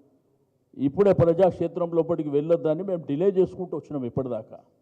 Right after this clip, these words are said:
వాళ్ళు ఆర్డినెన్స్ ఆ రోజు క్యాబినెట్ అయిన తర్వాత "ఓ సంబరాలు చేసుకోండి" అని చెప్పారు.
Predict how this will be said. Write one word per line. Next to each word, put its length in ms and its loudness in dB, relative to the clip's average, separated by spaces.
వాళ్ళు 280 4
ఆర్డినెన్స్ 580 2
ఆ 100 6
రోజు 220 4
క్యాబినెట్ 460 2
అయిన 160 2
తర్వాత 440 4
"ఓ 500 4
సంబరాలు 520 4
చేసుకోండి" 560 0
అని 180 -2
చెప్పారు. 300 -2